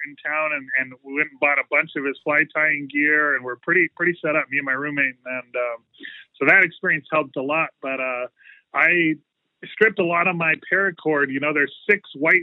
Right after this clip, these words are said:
strands in the paracord, seven, and then, um, there's a black, kind of a mixed black one that's a little bit thinner, and it makes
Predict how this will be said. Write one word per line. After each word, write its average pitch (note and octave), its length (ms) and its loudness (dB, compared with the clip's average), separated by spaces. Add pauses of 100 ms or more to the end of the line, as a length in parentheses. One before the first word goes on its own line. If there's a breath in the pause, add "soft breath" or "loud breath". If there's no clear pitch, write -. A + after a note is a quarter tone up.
strands E3 400 0
in D#3 80 -4
the D3+ 160 -6
paracord, D#3+ 360 0 (120)
seven, E3+ 320 0 (100)
and D3 140 -4
then, D#3 140 -2
um, C#3 320 -4 (320 loud breath)
there's C#3+ 160 4
a C#3+ 60 4
black, D3+ 420 4 (100)
kind E3 160 0
of D#3 80 2
a C#3+ 100 2
mixed C#3+ 760 -2
black D#3 380 2
one D3+ 140 -2
that's C3 140 -12
a D#3 60 -2
little D#3+ 200 2
bit D3 120 -2 (140)
thinner, E3+ 260 4
and C3+ 80 0
it C3 60 -6
makes D3+ 200 2